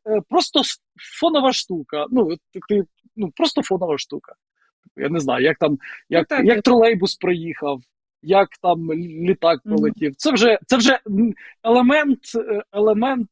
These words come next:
Speaker 1: буденності. Е, я не кажу, що це добре, я, мен-, так, я просто констатую, що це от елемент буденності.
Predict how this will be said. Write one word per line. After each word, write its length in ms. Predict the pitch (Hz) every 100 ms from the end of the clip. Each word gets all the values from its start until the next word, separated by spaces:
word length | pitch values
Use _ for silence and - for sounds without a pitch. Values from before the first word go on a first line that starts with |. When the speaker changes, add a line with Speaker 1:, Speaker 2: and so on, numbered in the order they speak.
| -
Speaker 1:
буденності. 1120 | 190 147 175 180 190 165 147 143 135 - 139
Е, 80 | - _ _ - _ - 64 67
я 180 | 165 226
не 100 | 254
кажу, 200 | 277 269
що 100 | 240 240
це 140 | 226
добре, 560 | 214 220 147 156 143 143
я, 240 | 160 180
мен-, 260 | 165 196 185
так, 120 | 190 -
я 100 | 214
просто 300 | 233 226 202
констатую, 720 | - 202 - 208 170 143 147
що 140 | - 180
це 180 | - 311
от 160 | 196
елемент 340 | 202 233 339 247
буденності. 760 | 170 160 160 143 147 -